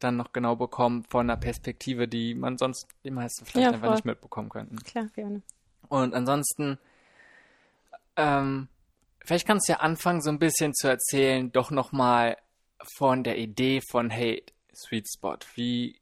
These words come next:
Speaker 1: was war deine Intention dabei und vor allem, was ist dein Verständnis? Warum Hey Sweet Spot zum Beispiel?
Speaker 2: Ähm, also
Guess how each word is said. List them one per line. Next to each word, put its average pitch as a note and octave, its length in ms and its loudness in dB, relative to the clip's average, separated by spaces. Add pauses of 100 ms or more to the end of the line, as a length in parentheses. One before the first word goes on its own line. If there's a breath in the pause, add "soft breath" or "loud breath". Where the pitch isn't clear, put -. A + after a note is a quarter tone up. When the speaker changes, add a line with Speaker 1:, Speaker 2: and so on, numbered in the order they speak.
(400)
Speaker 1:
was C3+ 280 2
war C#3+ 140 6
deine B2+ 280 4
Intention B2 600 0
dabei D3+ 480 4 (300 soft breath)
und B2+ 120 -6
vor B2 180 0
allem, C3 280 4 (220)
was B2+ 160 0
ist - 100 -6
dein A#2 260 0
Verständnis? A2+ 760 -4
Warum A2 200 0
Hey A2 140 -8
Sweet - 320 -12
Spot - 240 -16
zum - 200 -16
Beispiel? - 360 -18 (800)
Speaker 2:
Ähm, A3+ 720 0 (380)
also A3 220 8